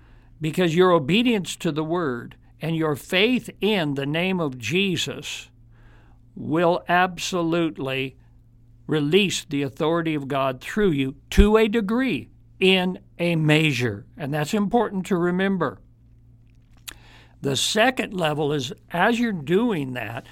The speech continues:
then remember, being spirit-filled believers in the Lord Jesus Christ and operating in the charismatic, operating in spiritual things,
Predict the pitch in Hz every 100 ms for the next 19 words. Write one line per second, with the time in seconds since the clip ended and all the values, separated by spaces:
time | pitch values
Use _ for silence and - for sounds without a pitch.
0 | - - - - 170 190 190 220 277 143
1 | 117 - 120 208 226 - - 202 226 165
2 | - - 196 202 175 127 135 135 202 190
3 | 117 107 151 143 147 170 165 147 196 156
4 | - - 165 196 156 135 - - - -
5 | - - - 170 175 165 165 - - -
6 | 190 202 190 170 170 165 156 151 135 139
7 | - - 135 - 190 180 151 139 160 175
8 | 135 - 214 180 196 190 175 175 175 156
9 | 135 127 - - 180 180 170 - 143 135
10 | - 175 165 113